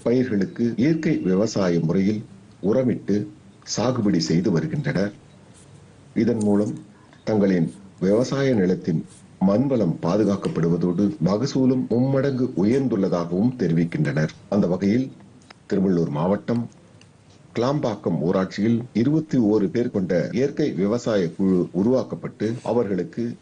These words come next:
இயற்கை விவசாய சான்றிதழ்களும் வழங்கப்பட்டுள்ளது. இக்குழுவினர் தற்போது இயற்கை முறையில் பயிரிடப்பட்ட நெல் அறுவடைக்கு தயாராக உள்ளது. இது குறித்து அப்பகுதி விவசாயிகள் கூறுகையில்,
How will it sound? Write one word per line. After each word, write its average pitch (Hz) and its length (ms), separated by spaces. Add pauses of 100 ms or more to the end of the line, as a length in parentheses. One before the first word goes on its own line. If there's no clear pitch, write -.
இயற்கை 120 400
விவசாய 95 540 (100)
சான்றிதழ்களும் 101 720 (480)
வழங்கப்பட்டுள்ளது. 92 880 (120)
இக்குழுவினர் 120 640
தற்போது 98 600 (120)
இயற்கை 127 400
முறையில் 104 500 (140)
பயிரிடப்பட்ட 113 680 (180)
நெல் 113 360 (260)
அறுவடைக்கு 113 720
தயாராக 101 540
உள்ளது. 76 440 (480)
இது 135 180
குறித்து 139 500 (420)
அப்பகுதி 135 500
விவசாயிகள் 104 720 (100)
கூறுகையில், 113 460